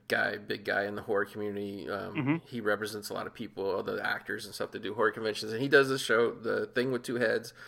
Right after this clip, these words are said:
Speaker 1: I like it a lot, with Christopher Nelson, who, he was the cop. He was one of the, he, he was the cop in twenty eighteen who didn't want the banh mi sandwich. He just wanted to eat the pudding.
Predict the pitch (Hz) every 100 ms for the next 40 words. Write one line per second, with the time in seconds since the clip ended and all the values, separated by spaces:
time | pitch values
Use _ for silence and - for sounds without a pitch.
0 | - - - - 208 - 117 117 - -
1 | 127 113 - 139 151 139 120 110 110 117
2 | 113 123 117 110 - - - - - 160
3 | 165 135 120 - 127 127 113 - 139 147
4 | 123 127 135 113 123 139 - - 151 170
5 | 139 131 - 123 117 127 107 104 - 120
6 | 117 110 - 120 113 104 113 101 113 107
7 | 107 113 110 110 113 - 107 110 107 -
8 | - 98 101 98 85 104 - - 113 110
9 | 120